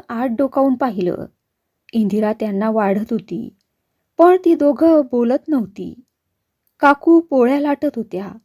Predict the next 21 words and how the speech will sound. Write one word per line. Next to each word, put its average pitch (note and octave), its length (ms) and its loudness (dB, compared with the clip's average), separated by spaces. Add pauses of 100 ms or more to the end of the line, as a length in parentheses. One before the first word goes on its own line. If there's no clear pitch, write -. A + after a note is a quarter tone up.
(480)
पण A3+ 160 2
हाताप्रमाणे G#3+ 840 -2
त्यांचं A3+ 440 -4
मनही G#3+ 520 -2
या B3+ 120 2
लाटत A3+ 440 -2
असलेल्या G#3+ 420 -4
पोळीप्रमाणेच B3 1000 0 (380)
पाहुण्यांशी D#4 600 4
नुकत्याच D4+ 540 -2
झालेल्या A#3+ 480 0
चर्चेभोवती B3+ 760 -2
गोल G#3+ 320 0
गोल C4 320 0
फिरत C#4+ 280 4
होतं. F#3+ 360 -6 (960)
त्यांचंच G3+ 440 0
कशाला, A3+ 540 -4 (500)
इंदिराबाई D4 680 2
व D#4+ 160 4
सदाशिवराव B3+ 800 -2